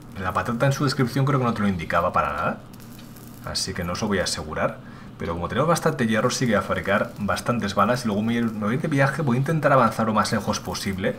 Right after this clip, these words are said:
porque me apenaría mucho que dentro del vídeo no podamos ver, por ejemplo, un superviviente, ¿no? Lo que sea. Pero al final el enfoque del juego sí que es mucho de dedicar tiempo en tu hogar, y con ello pues supongo que irás ganando terreno. Como los zombies supongo que sí que respawnean, no sé si se podrá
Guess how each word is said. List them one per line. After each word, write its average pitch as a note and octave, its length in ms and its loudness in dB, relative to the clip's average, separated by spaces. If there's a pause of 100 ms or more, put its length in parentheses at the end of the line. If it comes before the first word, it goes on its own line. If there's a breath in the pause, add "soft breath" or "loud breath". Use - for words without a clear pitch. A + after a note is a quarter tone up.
(400 loud breath)
porque F#2+ 280 0
me F#2 80 2
apenaría F#2 380 0
mucho B2+ 320 2
que G#2 60 2
dentro G2+ 200 2
del G#2 80 2
vídeo G#2 200 2
no G#2 100 0
podamos F#2 380 0
ver, E2+ 400 0 (160)
por - 100 -6
ejemplo, F#2 260 -4
un G2 60 -2
superviviente, F#2+ 560 0
¿no? G#2 80 0
Lo A2 80 0
que G2 120 -6
sea. - 260 -2 (960 loud breath)
Pero F#2 580 -2 (320)
al G2+ 140 -2
final G2+ 240 0
el A#2+ 80 2
enfoque A#2 240 2
del A2 80 2
juego A#2 180 2
sí B2 100 2
que A2 60 2
es G2+ 120 -2
mucho G#2 300 2
de F#2+ 200 0
dedicar G2+ 440 0
tiempo F2+ 380 0
en E2 80 -4
tu E2 140 -6
hogar, E2 320 0 (600)
y G2+ 100 -2
con G2 200 0
ello G2 140 0
pues G2+ 160 -2
supongo G2+ 240 0
que G#2+ 120 0
irás F#2 200 2
ganando G2 360 2
terreno. E2+ 440 -2 (540 loud breath)
Como F#2 180 0
los G2 160 2
zombies D3+ 220 2
supongo F#3 240 4
que E3 60 4
sí - 100 -4
que C#3+ 80 2
respawnean, A2+ 560 2
no A#2 100 2
sé A#2 140 0
si G#2+ 140 0
se G2+ 120 -2
podrá E2+ 420 0